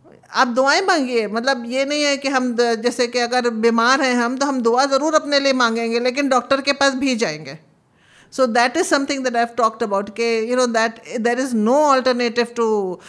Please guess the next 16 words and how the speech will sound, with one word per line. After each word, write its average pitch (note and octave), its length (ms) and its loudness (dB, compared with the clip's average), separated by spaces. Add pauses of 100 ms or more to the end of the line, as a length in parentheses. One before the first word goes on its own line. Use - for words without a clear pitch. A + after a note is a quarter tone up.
(120)
like, C4 200 0
in D4 120 -2
one C#4 220 2
place D4 300 -2
I B3+ 120 2
even B3 240 0
offered A#3+ 260 0
money, A#3 320 2
I A3 200 0
gave A3 100 -2
money A#3 260 0 (100)
to A#3 60 -4 (100)
that, G#3+ 220 0
uh, F#3 440 -2 (440)
the G#3 140 -2
caretaker G#3 420 -2